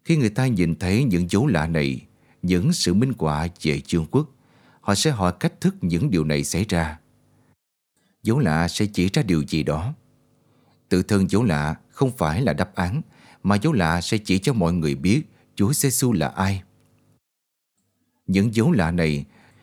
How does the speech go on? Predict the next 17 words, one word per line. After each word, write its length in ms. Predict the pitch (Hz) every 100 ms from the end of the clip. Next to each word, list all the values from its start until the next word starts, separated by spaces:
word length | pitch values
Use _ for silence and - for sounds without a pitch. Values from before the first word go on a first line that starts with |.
| _
sẽ 220 | - - 113
làm 220 | 110 95
ngừng 260 | 92 87
mọi 180 | 82 80
tranh 200 | - 101
cãi 340 | 95 82 85 143
về 180 | 90 78 73
việc 200 | 80 69 - _ _
Chúa 200 | - 98
Giêsu 600 | - 95 87 - 98 90 - -
có 100 | 131
phải 180 | 92 85
là 100 | 73
Chúa 180 | - 95
hay 160 | 139 87
không. 280 | - 82 71 - _ _ _ _ _
Ngài 280 | 98 95 98